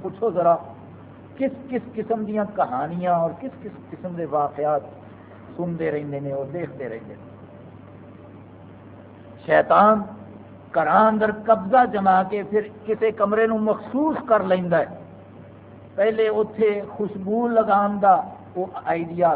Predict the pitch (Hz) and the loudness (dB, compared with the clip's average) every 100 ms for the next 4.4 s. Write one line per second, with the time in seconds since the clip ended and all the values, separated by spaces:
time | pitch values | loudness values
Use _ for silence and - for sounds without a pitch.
0 | - 196 160 156 151 151 143 147 143 156 | 0 -6 -6 -8 -6 -4 -4 -4 -6 -8
1 | 165 175 180 185 262 262 196 160 151 131 | -8 -6 -6 -6 -4 2 6 8 6 4
2 | 135 110 - - - - - - 196 202 | 0 -4 -10 -20 -20 -20 -14 -6 -6 -2
3 | 202 220 247 247 247 233 226 214 202 190 | 0 0 0 -2 -2 0 0 2 6 6
4 | 185 180 160 | 6 2 -2